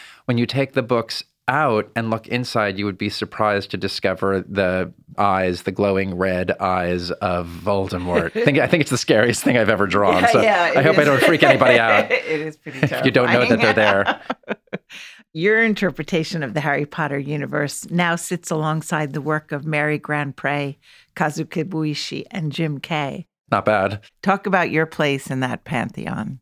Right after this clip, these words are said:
Speaker 1: Well, no, I'm, I'm, I'm very, <laughs> very proud to be, uh, among those incredible artists. And, you know, I think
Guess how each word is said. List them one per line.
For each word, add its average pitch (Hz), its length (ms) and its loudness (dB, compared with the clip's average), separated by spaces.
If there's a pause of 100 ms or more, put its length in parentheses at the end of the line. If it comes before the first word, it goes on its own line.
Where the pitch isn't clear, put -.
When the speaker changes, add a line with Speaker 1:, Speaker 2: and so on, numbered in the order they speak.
(100)
Speaker 1:
Well, 156 380 2
no, 160 160 2
I'm, 123 220 0
I'm, 123 400 0
I'm 117 160 -2
very, 123 280 0
<laughs> - 120 -6
very 120 200 2
proud 98 440 0
to 107 100 -2
be, 98 380 0
uh, 90 560 0
among 95 400 -2
those 90 280 0
incredible 92 580 -2
artists. 92 600 -4 (100)
And, 98 440 -4 (420)
you 123 60 -2
know, 120 60 2
I 117 60 -2
think - 280 -4